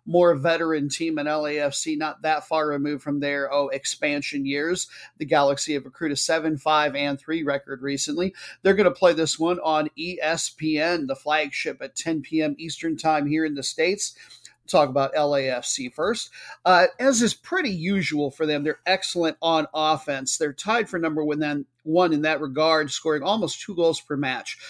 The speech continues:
But this year, they have been bringing the defense to do it, and to keep up, and it just keeps getting better and better. Right now, they're tied for number one in the West on goals allowed,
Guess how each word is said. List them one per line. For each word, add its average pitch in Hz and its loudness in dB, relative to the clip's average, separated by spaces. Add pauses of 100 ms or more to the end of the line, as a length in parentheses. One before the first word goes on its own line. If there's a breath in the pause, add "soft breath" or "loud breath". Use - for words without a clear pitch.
(240 loud breath)
But - 0
this 226 6
year, 196 2
they 165 2
have 156 -4
been 143 -2
bringing 190 -2 (240 soft breath)
the 175 2
defense 170 -4
to 147 -14
do 151 -2
it, 143 -2
and 156 -4
to 160 0
keep 214 0
up, 160 4
and 147 -4
it 160 -2
just 254 0
keeps 220 -4
getting 185 4
better 175 6
and 147 0
better. 156 2
Right 175 0
now, 185 0
they're 139 -2
tied 175 0
for 165 -6
number 147 -2
one 147 -2
in 151 0
the 147 -2
West 147 -4 (420 loud breath)
on 147 2
goals 175 8
allowed, 151 6